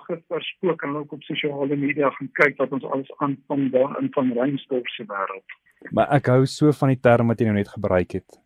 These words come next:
Speaker 2: 'n regte lewe mens. Nie iemand wat in video's vasgevang is of wat op sosiale media v-, vasgevang is nie, 'n regte lewe mens.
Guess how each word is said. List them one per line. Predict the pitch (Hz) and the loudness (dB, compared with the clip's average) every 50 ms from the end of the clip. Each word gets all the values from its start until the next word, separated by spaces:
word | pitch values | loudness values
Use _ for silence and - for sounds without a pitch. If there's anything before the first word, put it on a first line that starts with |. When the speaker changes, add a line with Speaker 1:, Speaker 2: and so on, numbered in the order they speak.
| _ | _
Speaker 2:
'n | - 110 - | -2 0 4
regte | 98 107 113 - - - 120 | 4 4 4 4 2 0 2
lewe | 110 107 101 92 95 | 2 4 4 4 2
mens. | 92 87 85 82 85 85 - - - - _ - | 2 0 -2 -4 -6 -8 -12 -16 -20 -14 _ -2
Nie | 117 135 117 135 | 0 2 4 4
iemand | 135 131 131 123 | 4 4 4 4
wat | 113 117 110 - | 4 2 2 2
in | 117 101 92 | 0 2 2
video's | 107 104 117 113 110 107 - - | 2 6 6 6 6 4 2 0
vasgevang | - 110 104 - - - - - 113 104 101 98 | 0 0 0 0 -4 -6 -2 -2 0 0 0 -2
is | 98 95 - | -4 -4 -6
of | 104 101 95 - _ _ _ _ _ _ _ _ _ - | -10 -12 -12 -12 _ _ _ _ _ _ _ _ _ -8
wat | 104 - 101 | -8 -8 -8
op | - | -12
sosiale | - - - 107 98 95 101 104 104 | -14 -6 0 2 4 6 6 6 4
media | 98 98 95 90 98 98 92 | 4 2 2 2 2 2 2
v-, | 85 90 92 - _ | 2 0 -6 -12 _
vasgevang | - 107 101 95 - - - - 101 98 95 | 0 0 0 0 -2 -6 -6 -4 -2 -2 -4
is | 90 - - - | -6 -8 -8 -8
nie, | 95 85 - _ _ _ _ _ _ _ - | -8 -8 -10 _ _ _ _ _ _ _ -4
'n | 110 | 0
regte | 101 98 98 95 - - - | 2 2 2 2 2 -2 -4
lewe | 98 92 92 87 90 87 | -2 -2 -2 -2 -2 -4
mens. | 85 82 85 92 - - | -6 -6 -8 -10 -14 -18